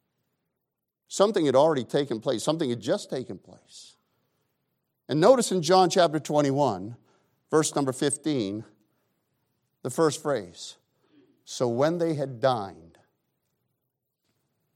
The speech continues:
Jesus said to Simon Peter, 'Simon, son of Jonas, lovest thou me more than these?'" You see, the answer to the question of how can I love the Lord Jesus Christ, there's only one answer.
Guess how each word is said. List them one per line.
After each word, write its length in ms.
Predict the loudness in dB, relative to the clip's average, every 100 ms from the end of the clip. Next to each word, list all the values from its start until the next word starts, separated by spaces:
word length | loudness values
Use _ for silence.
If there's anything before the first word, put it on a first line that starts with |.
| _ _ _ _
Jesus 380 | -8 -6 -4 -6
said 240 | -4 -4 -4
to 60 |
Simon 400 | -8 -8 -8 -10
Peter, 360 | -8 -10 -10 -18 _ _ _
'Simon, 380 | -6 -4 -4 -6
son 180 | -8 -10
of 100 | -8
Jonas, 460 | -8 -8 -10 -14
lovest 340 | -8 -8 -8 -6
thou 120 | -6
me 180 | -4 -8
more 220 | -8 -12
than 160 | -12
these?'" 420 | -14 -16 -18 -20 _ _ _ _ _ _ _ _ _ _ _ _ _ _ _ _ _ _ _ _ _ -6
You 80 | -4
see, 200 | -2 0
the 160 | 2
answer 360 | 2 2 -2 -6
to 100 | -4
the 80 | -4
question 480 | -2 -2 -2 -8 -10 _ _ _
of 140 | -2 -2
how 420 | 0 2 2 0
can 180 | -2 -4
I 80 | 0
love 240 | 2 2
the 80 | -2
Lord 260 | -2 -2
Jesus 360 | -4 -10 -8 -12
Christ, 460 | -8 -8 -8 -12 _ _ _ _
there's 200 | -8 -2
only 180 | 0 0
one 240 | 0 -2 -2
answer. 400 | -8 -10 -18